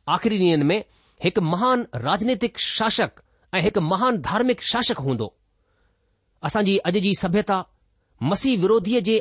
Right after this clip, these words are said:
اچڻ جو اشارو ڪري رهي آهي۔ هڪ महान ڌارمڪ شاسڪ اچڻ وارو آهي ۽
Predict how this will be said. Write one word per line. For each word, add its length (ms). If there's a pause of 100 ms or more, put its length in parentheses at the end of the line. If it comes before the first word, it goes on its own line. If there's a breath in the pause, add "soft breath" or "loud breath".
اچڻ 260
جو 220
اشارو 360
ڪري 220
رهي 200
آهي۔ 160 (1120)
هڪ 140
महान 360
ڌارمڪ 480
شاسڪ 580
اچڻ 200
وارو 320
آهي ۽ 140